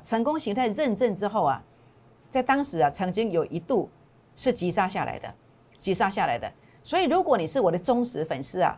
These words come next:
我相信你在一月二十号到二十五号前后，你听到我天天在讲长荣海运，我说这个地方啊，A 指标数据创低点的，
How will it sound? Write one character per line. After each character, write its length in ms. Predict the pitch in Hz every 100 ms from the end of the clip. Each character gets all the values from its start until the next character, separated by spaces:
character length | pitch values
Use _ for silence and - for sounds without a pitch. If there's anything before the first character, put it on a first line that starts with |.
| -
我 120 | 180
相 220 | 185 294 294
信 160 | 302
你 80 | 165
在 160 | 226 202
一 160 | 180 190
月 200 | 233 -
二 120 | 320
十 240 | 233 - 156
号 300 | 165 160 - _ _
到 120 | - 226
二 180 | 269
十 140 | 247 190
五 80 | 170
号 120 | 190
前 220 | - 160
后， 180 | 190 165 - _ - - -
你 140 | 202
听 220 | 202 339
到 100 | 330
我 100 | 175
天 240 | 160 254 247
天 160 | 247
在 120 | 220
讲 120 | 202 151
长 200 | - 170
荣 100 | 170
海 140 | 165
运， 180 | 160 165 - _ _ _ _ _ - - _ -
我 80 |
说 140 | 185 285
这 120 | 311
个 80 | 214
地 120 | 226
方 120 | 214 202
啊， 160 | 151 - - -
A 300 | 262 330 349
指 240 | 349 165 160
标 240 | 233 240
数 200 | 240 233
据 180 | - 180
创 300 | - 262 180
低 180 | 175 175
点 180 | 165
的， 160 | 120